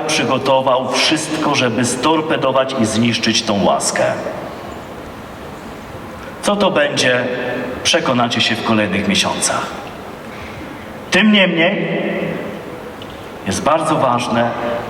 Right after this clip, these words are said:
abyśmy skupili się na tym, co najważniejsze.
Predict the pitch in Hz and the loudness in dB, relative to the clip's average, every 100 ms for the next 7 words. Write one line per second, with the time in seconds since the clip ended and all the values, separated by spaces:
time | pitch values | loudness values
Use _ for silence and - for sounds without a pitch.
0 | - - 117 120 120 - 117 117 110 - | -4 0 2 2 2 0 2 2 4 2
1 | 95 110 110 - - - - - - - | 2 0 0 0 0 -2 -6 -8 -2 2
2 | 117 113 110 110 - 107 104 - | 2 4 2 0 0 0 2 0